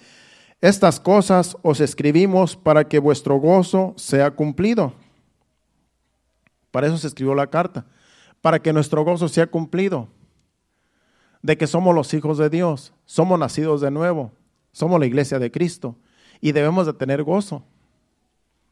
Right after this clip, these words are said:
Debemos tener gozo de que somos escogidos de Dios, que Dios nos ha escogido de este mundo para un día llevarnos a su presencia.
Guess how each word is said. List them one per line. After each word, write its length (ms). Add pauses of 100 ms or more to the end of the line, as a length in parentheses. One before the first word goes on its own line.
(480)
Debemos 260
tener 240
gozo 220
de 100
que 120
somos 400 (420)
escogidos 640
de 120
Dios, 520 (800)
que 100
Dios 140
nos 120
ha 40
escogido 600
de 80
este 220
mundo 540 (440)
para 220
un 140
día 300
llevarnos 500
a 40
su 140
presencia. 720